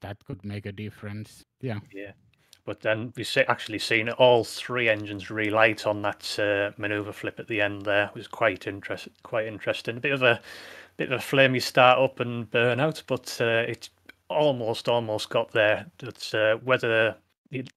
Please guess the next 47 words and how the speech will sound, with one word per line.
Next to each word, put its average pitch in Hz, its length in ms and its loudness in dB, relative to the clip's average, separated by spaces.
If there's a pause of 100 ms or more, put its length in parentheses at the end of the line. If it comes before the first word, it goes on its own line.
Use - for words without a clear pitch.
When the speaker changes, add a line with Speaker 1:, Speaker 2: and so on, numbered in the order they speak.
Speaker 2:
that 117 220 -6
last 120 340 0
engine 110 640 -6 (300)
burnt 117 260 -2
out 113 320 0
a - 40 -4
little 110 120 -8
bit 120 220 -10
too 113 260 -6
soon 110 380 -4
or 107 80 0
didn't 110 200 -4
have 104 120 -2
enough 107 220 -8
thrust - 460 -6
just - 220 -10
to - 80 -12
slow 117 380 -4
it 117 160 -4 (180)
just - 440 -4
down 120 320 2
just - 280 -6
that 127 140 -6
little 123 220 -4
bit 127 200 -6
more, 123 280 0
I 123 40 0
don't 117 320 -6
know. 110 220 -4
But 107 260 -8 (680)
obviously 117 380 2
there 113 60 0
was 107 120 -4
the - 80 -18
problem 120 320 2
with 107 80 -10
the 113 60 -2
legs 107 400 4
that, - 340 -6
um, 104 300 2
we've 104 100 -6
seen 107 260 -2
floating 107 360 -2
around 104 340 0
on 104 100 -2
social 104 420 -4
media. 101 500 -2